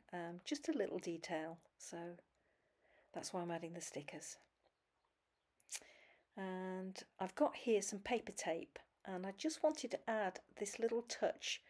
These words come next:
to the side of the, um, little ephemera piece, just to give a bit more interest on the, on the page. So I'm just gluing that on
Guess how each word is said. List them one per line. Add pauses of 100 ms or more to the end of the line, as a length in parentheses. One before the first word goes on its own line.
(460)
to
the
side (440)
of (140)
the,
um, (1080)
little
ephemera
piece, (1300)
just
to
give (200)
a (100)
bit (140)
more
interest
on
the, (120)
on
the
page. (3500)
So
I'm
just
gluing
that
on